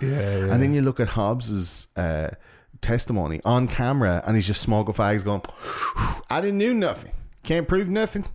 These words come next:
Speaker 2: I didn't do nothing. Wasn't there. Never seen it. Never seen nobody.
Speaker 1: <laughs>
Speaker 2: Never. No, no, no." Like, that's it, you know? Very fucking creepy dude. So another, another witness, uh, David Jacoby, who worked in the Memphis Ice Cream Company with Hobbs,
Speaker 1: Yeah, yeah.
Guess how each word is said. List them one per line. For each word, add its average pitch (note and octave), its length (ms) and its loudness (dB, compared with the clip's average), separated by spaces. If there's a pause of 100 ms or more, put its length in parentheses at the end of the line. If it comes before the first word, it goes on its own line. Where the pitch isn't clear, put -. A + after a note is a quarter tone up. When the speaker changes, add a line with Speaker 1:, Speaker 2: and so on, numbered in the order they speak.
(140)
Speaker 2:
I E3 100 2
didn't E3+ 180 0
do F#3+ 100 2
nothing. F#3+ 320 0
Wasn't C3 260 2
there. G#3 380 0
Never C#3+ 220 0
seen A3 300 0
it. - 120 -10
Never D3+ 220 0
seen G#3+ 360 0
nobody. D#3 500 4 (120)
Speaker 1:
<laughs> - 60 2
Speaker 2:
Never. F3 460 2
No, F3+ 260 2
no, F#3+ 240 2
no." C3 340 0 (140)
Like, G#2 220 0
that's G#2 220 0
it, A2 140 0
you G#2 80 0
know? F2+ 160 0 (300)
Very C#3+ 600 -2
fucking A2+ 460 -2
creepy B2 440 -2
dude. G2+ 360 2 (340)
So C#3 240 0
another, C3+ 560 4
another B2 380 2
witness, G2 420 -2 (280)
uh, F2+ 120 2
David G#2 380 2
Jacoby, A2 540 2
who F#2 120 2
worked F#2 260 0
in F#2 80 0
the F2+ 60 2
Memphis F2+ 320 0
Ice G2+ 180 2
Cream G2+ 220 0
Company F2 340 -2
with E2+ 140 0
Hobbs, F2 360 -2
Speaker 1:
Yeah, A2 100 4 (100)
yeah. F#2 120 4